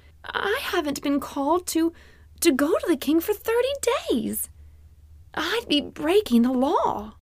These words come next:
Esther's message was given to Mordecai. After hearing it,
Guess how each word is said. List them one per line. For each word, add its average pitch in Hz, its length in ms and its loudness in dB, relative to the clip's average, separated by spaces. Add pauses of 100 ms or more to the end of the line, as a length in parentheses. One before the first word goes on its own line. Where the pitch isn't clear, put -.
(1800)
Esther's 285 480 0
message 170 460 0
was 202 200 -2
given 226 340 4
to 262 100 0
Mordecai. 160 640 -2 (720)
After 294 400 -2
hearing 175 360 0
it, - 260 -10